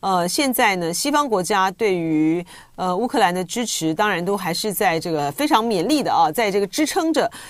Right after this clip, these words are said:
然后，呃，对于乌克兰来讲呢，他现在呢，需要的是更多的武器，并且是可以拦截俄罗斯的飞弹。而且从这个乌克兰的，呃，举动来讲，呃，昨天有传出来这个消息说，他似乎又去，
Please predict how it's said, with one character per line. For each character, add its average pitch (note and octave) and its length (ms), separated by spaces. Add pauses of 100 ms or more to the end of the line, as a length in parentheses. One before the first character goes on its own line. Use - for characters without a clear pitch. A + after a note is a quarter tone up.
(160)
然 C4+ 140
后， D#4 240
呃， G3+ 280
对 E4 240
于 A#3 200
乌 D4 100
克 F4 180
兰 F#3+ 220
来 F3+ 220
讲 D3 300
呢， C#3 120
他 A3 220
现 G#3+ 240
在 F#3 220
呢， C#3 240
需 A3 220
要 G3+ 140
的 D3+ 160
是 G#3 200
更 C#4+ 260
多 G3 240
的 E3 180
武 D#3 200
器， - 420 (300)
并 C4 160
且 E3+ 200
是 A3+ 240
可 G#3+ 140
以 G#3 140
拦 F3+ 280
截 F3 400 (360)
俄 B3+ 100
罗 G#3 160
斯 A3 160
的 A3+ 100
飞 B3+ 160
弹。 B3 120
而 F4 80
且 G#4 120
从 D4 240
这 F#4 120
个 D#4+ 80
乌 E4+ 100
克 F#4 200
兰 G#3+ 280
的， G3 260 (360)
呃， G3 160
举 G#3+ 200
动 E4 140
来 A3+ 140
讲， F3+ 260 (140)
呃， - 160
昨 C4+ 200
天 F#4+ 280
有 G#3+ 160
传 G3+ 200
出 C4+ 140
来 G#3 180
这 G#3 140
个 A3 80
消 B3+ 220
息 G3 160
说， A3+ 180
他 B3+ 160
似 D4+ 180
乎 D4+ 160
又 C#4+ 140
去， A3 400